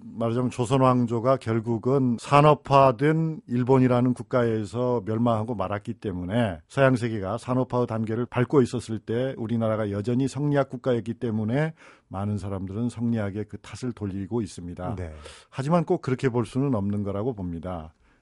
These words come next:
Speaker 1: 어, 특히 이 성리학은, 어, 우리가 오해하고 있는 부분들이 너무나 많다는 거죠.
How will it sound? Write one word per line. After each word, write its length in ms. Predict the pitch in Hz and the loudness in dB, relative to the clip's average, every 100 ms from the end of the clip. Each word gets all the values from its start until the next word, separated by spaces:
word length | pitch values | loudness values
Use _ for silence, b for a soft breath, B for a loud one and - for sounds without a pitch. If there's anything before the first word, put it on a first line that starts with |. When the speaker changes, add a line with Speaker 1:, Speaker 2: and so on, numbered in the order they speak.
| - | -16
Speaker 1:
어, 400 | 101 98 98 98 | -10 -8 -6 -8
특히 400 | - - 147 127 | -10 -2 2 2
이 40 | 127 | 0
성리학은, 680 | 143 139 135 117 113 139 90 - b b b b b - | 0 2 4 2 2 0 -2 -8 b b b b b -10
어, 160 | 98 104 | -8 -4
우리가 460 | 113 131 131 117 | 0 2 4 4
오해하고 500 | 110 131 139 139 131 | 4 6 8 8 6
있는 180 | 123 120 | 4 4
부분들이 400 | 104 104 107 117 | 0 -4 -2 -2
너무나 280 | 95 101 113 | -2 0 -2
많다는 460 | 87 98 104 107 104 | -2 -6 -4 -2 -2
거죠. 460 | 85 107 98 76 | -4 -6 -6 -8